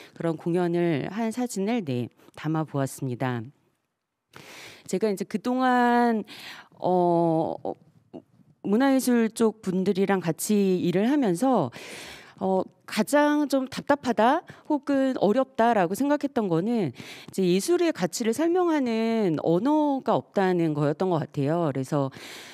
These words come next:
저희가 사실은 이제 굉장히 큰 규모의 후원과 투자가 필요한 사업이었기 때문에 지속해서 그런, 어, 기업 혹은 이제 후원자를 설득해야 되는 자리에 이제 있게 되는데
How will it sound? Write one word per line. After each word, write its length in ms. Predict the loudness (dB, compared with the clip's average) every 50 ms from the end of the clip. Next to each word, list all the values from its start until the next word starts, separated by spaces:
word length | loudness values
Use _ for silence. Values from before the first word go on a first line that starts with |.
| -12
저희가 260 | -4 -2 0 2 2 2
사실은 380 | 2 2 0 0 0 0 0
이제 120 | 0 0 0
굉장히 520 | 0 0 0 0 0 0 0 0 0 -2
큰 340 | -4 -2 0 0 0 0 -2
규모의 840 | -2 -2 -2 0 0 0 0 0 0 0 0 0 0 0 2 0 0
후원과 800 | 0 0 0 0 0 0 0 0 2 2 2 2 2 0 -2 -2
투자가 400 | -6 -4 -2 -2 0 0 -2 -4
필요한 460 | -4 -4 -2 0 0 0 0 -2 -2
사업이었기 540 | -2 0 0 0 0 -2 -4 -4 -4 -6 -6
때문에 600 | -4 -2 -2 -2 -2 -2 -2 -2 0 0 -2 -2 -6 -10 -18 -18 -18 -18 -16 -6
지속해서 600 | -2 -2 0 0 -2 -2 -2 -2 -2 0 0 -2
그런, 600 | -2 0 0 2 2 2 2 2 2 0 -2 -4 -6 -12 -20 -20 -20 -10
어, 180 | -4 -2 -2 -2
기업 460 | -4 -4 -2 0 2 2 2 0 -2 -4
혹은 680 | -4 -2 0 0 2 2 0 0 0 0 -2 -2 -4 -6 _ -18 -18
이제 160 | -8 -4 -4
후원자를 460 | -2 2 2 2 2 2 2 0 0 0
설득해야 520 | 0 -2 -2 -4 -4 -2 0 2 2 2
되는 540 | 2 0 0 2 2 2 2 0 0 -2 -4
자리에 560 | -4 -4 -2 -2 0 0 2 2 2 2 0
이제 220 | 0 -2 -2 -4
있게 280 | -4 -4 -4 -4 -4 -2
되는데 640 | -2 -2 -2 -2 -2 -2 -2 0 0 0 0 -2